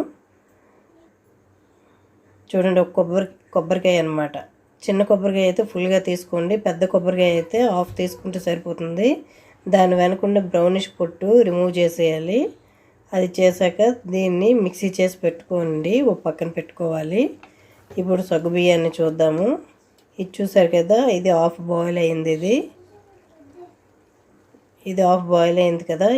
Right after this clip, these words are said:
ఇప్పుడు మిక్సీ చేసి పెట్టుకోవాలి, కొబ్బరి కూరని కదా. ఆ మిక్సీ చేసి పెట్టుకున్నాను నేను. ఇప్పుడు అది దీంట్లో వేసేస్తున్నాను. పచ్చి కొబ్బరి అండి ఇది, ఎండు కొబ్బరి అయితే కాదు. చూసారు కదా,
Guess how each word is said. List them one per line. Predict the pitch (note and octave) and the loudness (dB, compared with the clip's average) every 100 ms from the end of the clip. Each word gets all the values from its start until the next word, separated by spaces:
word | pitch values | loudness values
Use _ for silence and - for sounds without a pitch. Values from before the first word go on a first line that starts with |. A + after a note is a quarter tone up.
| A3+ | 0
ఇప్పుడు | F#3 F3+ G3+ C#4+ G#3 | -2 0 2 2 2
మిక్సీ | F3+ F3+ A#3 G#3+ | -2 -4 -6 0
చేసి | G#3+ G#3 | 0 0
పెట్టుకోవాలి, | F#3 F#3 - F3+ E3 D#3+ A3+ D#4 D4+ - | -6 -6 -4 0 0 0 0 0 -4 -8
కొబ్బరి | F3 E3+ F#3 | -4 -2 -2
కూరని | F#3 F3 F3 E3+ | 0 -2 -2 -4
కదా. | F3 C4+ F4+ _ _ _ _ - - _ - G#3 | 0 -2 -2 _ _ _ _ -20 -20 _ -4 2
ఆ | F#3 F3+ | 4 4
మిక్సీ | F#3 F#3 - A#3 G#3 G3+ G3+ - | 0 -4 4 4 4 2 -2 -2
చేసి | G3+ G3 - | -2 -2 -4
పెట్టుకున్నాను | F#3 - G3+ F#3 E3 D#3+ | -4 -4 -2 0 0 -2
నేను. | D#3 D#3 | -4 -4
ఇప్పుడు | D#3+ F#3 D4 C#4 G3+ | -2 2 2 2 0
అది | E3+ F3+ B3+ G3+ | -2 0 0 0
దీంట్లో | F3+ F3 F3 F3 | -2 0 2 2
వేసేస్తున్నాను. | E3+ F3 - E3 D#3+ D#3+ A3 - - _ _ _ _ | 2 -2 -6 -8 -6 -2 -2 -4 -10 _ _ _ _
పచ్చి | F#3+ - A#3+ | -2 0 0
కొబ్బరి | A3 F3+ F3 E3 | 2 2 2 0
అండి | D#3 D#3 | 2 -2
ఇది, | D#3+ A#3 - - _ F3 | 0 -2 -2 -8 _ -10
ఎండు | E3 D#3+ | -8 -2
కొబ్బరి | E3+ E3 E3 | -2 0 0
అయితే | D#3+ D#3 F3 | -2 -4 -4
కాదు. | E3 D#3 F3 C#4+ - - _ _ _ _ _ _ _ _ _ _ _ _ _ _ _ _ G3 C#3+ B2+ - _ _ _ - _ _ _ _ _ _ - | -2 -2 0 -2 -4 -18 _ _ _ _ _ _ _ _ _ _ _ _ _ _ _ _ -18 -16 -16 -20 _ _ _ -20 _ _ _ _ _ _ -8
చూసారు | G#3 G3+ F#3+ | -2 2 2
కదా, | G3 | 4